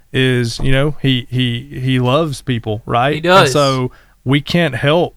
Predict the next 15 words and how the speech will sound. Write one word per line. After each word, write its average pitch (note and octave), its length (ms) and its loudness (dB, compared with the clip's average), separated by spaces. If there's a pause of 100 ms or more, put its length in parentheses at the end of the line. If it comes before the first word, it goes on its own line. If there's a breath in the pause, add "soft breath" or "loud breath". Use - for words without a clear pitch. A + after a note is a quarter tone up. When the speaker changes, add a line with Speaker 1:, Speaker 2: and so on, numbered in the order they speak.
(140)
Speaker 1:
but B2 140 -4
love C3+ 340 -2
people B2 560 0
if B2 240 -4
we're C3 120 0
following C3 520 0
after C3 240 -4
the A#2+ 80 -4
Spirit C3+ 400 -2
and A#2+ 80 -4
we're A#2 80 -2
following B2+ 460 -2
after B2 240 -2
Jesus, B2 360 0
because A#2 520 -2